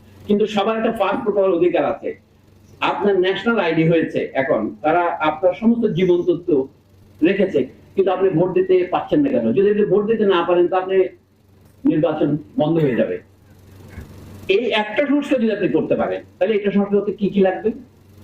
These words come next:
এই যে আরপিও করে রাজনৈতিক দলকে সারা দেশে অফিস করতে হবে, এটা হচ্ছে মানুষকে রাজনৈতিক দল না করার জন্য বলা। যদি আমি রাজনৈতিক দল করতে চাই, আমাকে করতে না দেওয়ার এটা যুক্তি হতে পারে না। সেটা দু হাজার আটে হোক আর দু হাজার ছয় হোক, এই সমস্ত আইন হচ্ছে সংবিধান বিরোধী,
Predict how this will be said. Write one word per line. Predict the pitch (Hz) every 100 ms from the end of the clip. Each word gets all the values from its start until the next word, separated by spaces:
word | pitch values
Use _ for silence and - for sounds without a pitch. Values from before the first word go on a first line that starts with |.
| - - - -
এই | 160 175
যে | 208 190 -
আরপিও | 147 165 151 185
করে | 175 170 185
রাজনৈতিক | 165 147 147 151 127
দলকে | 143 143 165
সারা | - 160 151
দেশে | 139 -
অফিস | 143 151 -
করতে | 151 -
হবে, | 123 123 - _
এটা | - 151
হচ্ছে | -
মানুষকে | 294 131 143 - 160
রাজনৈতিক | 143 123 120 117
দল | 110 117
না | 117 117
করার | 127 123
জন্য | 113 107 95
বলা। | 90 - - - - - - - - - -
যদি | - 190 226
আমি | 202 214
রাজনৈতিক | 196 185 190 180
দল | 196
করতে | 185 196 196 208
চাই, | 214
আমাকে | 180 202 208 208
করতে | 196 202
না | 220 202
দেওয়ার | 202 202
এটা | 196 202
যুক্তি | 202 -
হতে | 220 226
পারে | 190 147
না। | 117 - _ -
সেটা | 190 190
দু | 165
হাজার | 202 214 214
আটে | 180 190
হোক | 202 208
আর | 196
দু | 190
হাজার | 190 196 -
ছয় |
হোক, | 185 180
এই | 196
সমস্ত | 214 226 220
আইন | 185 180
হচ্ছে | 196 - 277 277 - _
সংবিধান | 254 277 302 294
বিরোধী, | 214 165 120 95